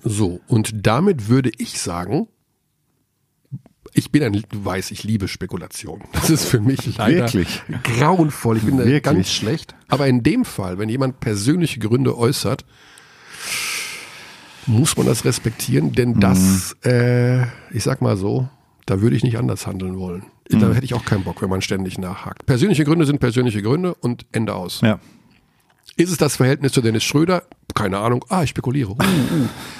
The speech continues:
Speaker 1: Nein, es sind persönliche Gründe.
Speaker 2: Es sind persönliche Gründe. Dann lassen wir das mal so stehen.
Speaker 1: Würde ich sagen.
Speaker 2: Ja. Du wirst Frank Menz sicher noch mal sehen in dieser Saison.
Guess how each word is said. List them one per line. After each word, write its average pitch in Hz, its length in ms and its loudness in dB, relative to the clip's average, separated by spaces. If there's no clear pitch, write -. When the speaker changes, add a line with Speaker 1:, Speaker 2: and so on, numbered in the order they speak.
Speaker 1:
Nein, 143 120 2
es 127 80 0
sind 214 140 0
persönliche 190 440 2
Gründe. 214 280 0
Speaker 2:
Es 110 120 -6
sind 95 120 2
persönliche 98 400 4
Gründe. 92 280 2
Dann 98 220 4
lassen 98 440 2
wir 104 100 4
das 92 160 0
mal 90 180 4
so 90 120 2
stehen. 147 560 2
Speaker 1:
Würde 98 260 -2
ich - 80 -8
sagen. 120 300 0
Speaker 2:
Ja. 92 360 0
Du 92 140 2
wirst - 460 -2
Frank 101 240 0
Menz 104 200 2
sicher 113 200 2
noch 104 120 2
mal 92 200 2
sehen 104 240 4
in 127 100 2
dieser 127 260 2
Saison. 120 400 2